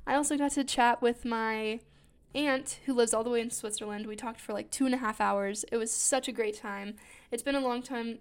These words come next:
It had been a long time since I had talked to her. So I'm really glad that we got to make that happen. And yeah, we just connected about a lot of stuff too. Honestly,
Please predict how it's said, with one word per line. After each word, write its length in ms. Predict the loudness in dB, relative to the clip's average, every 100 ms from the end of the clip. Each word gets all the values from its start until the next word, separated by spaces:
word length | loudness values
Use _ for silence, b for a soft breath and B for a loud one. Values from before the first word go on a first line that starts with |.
| -4
It 160 | -2
had 160 | 0 2
been 160 | 2
a 40 | 0
long 160 | -4
time 200 | -6 -6
since 240 | -6 -4 -4
I 80 | -4
had 160 | -4
talked 280 | -4 -4 -6
to 80 | -8
her. 200 | -6 -6 B B B B B
So 540 | -2 0 0 -4 -8 -18 _
I'm 160 | -4 -2
really 200 | -2 -2
glad 260 | 0 -2
that 120 | -2 -6
we 100 | -2
got 200 | -4 -4
to 100 | -6
make 180 | -6 -4
that 160 | -4
happen. 460 | -4 -6 -6 -8 -10 -6
And 460 | -2 0 0 -2 -4 -6 -8 2
yeah, 180 | 4
we 140 | 4 2
just 180 | -2 0
connected 340 | 0 0 -2
about 220 | 2 2
a 40 | 4
lot 180 | 0
of 60 | 0
stuff 260 | 0 -2 -2
too. 340 | -2 0 0
Honestly, 340 | 0 -2 0